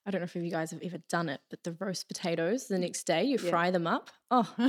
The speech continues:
Speaker 1: it's amazing to have with your sausages and eggs. You know,
Speaker 2: Mm.
Speaker 1: so you'd have a roast on a Sunday and then Monday morning,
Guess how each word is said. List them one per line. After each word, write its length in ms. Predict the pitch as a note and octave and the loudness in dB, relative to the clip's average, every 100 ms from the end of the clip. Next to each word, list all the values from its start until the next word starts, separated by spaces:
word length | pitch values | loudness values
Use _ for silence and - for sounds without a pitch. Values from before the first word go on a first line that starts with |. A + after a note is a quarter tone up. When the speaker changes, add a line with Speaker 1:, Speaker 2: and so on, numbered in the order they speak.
| D#4 G#4 G#4 | 8 10 10
Speaker 1:
it's 160 | B3+ C#4+ | 10 10
amazing 800 | C#4+ D#4 F#4+ A4+ A4+ A3 F#3 F#3 | 8 8 10 12 12 10 4 4
to 80 | |
have 260 | A3 A3 G#3 | 6 6 4
with 140 | G#3+ | 2
your 100 | G#3+ | 2
sausages 580 | G#3 G#3 G3 G3+ F#3 F3+ | 2 0 2 0 2 0
and 120 | F#3 F#3 | 0 -2
eggs. 420 | F3+ E3+ - - | -4 -4 -10 -10
You 480 | D#4 C4+ A3+ G#3+ A3+ | -4 -2 -2 2 4
know, 120 | G3 | 4
Speaker 2:
Mm. 60 | G3+ | 4
Speaker 1:
so 100 | A3+ | 4
you'd 60 | A3 | 4
have 80 | |
a 60 | G3+ | 4
roast 520 | F#3+ F3+ F#3+ - - - | 4 4 4 -2 -6 -4
on 260 | F#3+ F3 E3 | -2 -2 -2
a 60 | F#3 | -4
Sunday 380 | - E3+ D#3+ D#3 | -2 -2 0 -2
and 80 | D#3+ | -2
then 240 | E3+ E3 _ _ _ G3 | -6 -8 _ _ _ -2
Monday 340 | F3 D#3+ D#3 | -2 0 -2
morning, 460 | E3 D#3+ D3+ E3 | -2 -4 -4 -8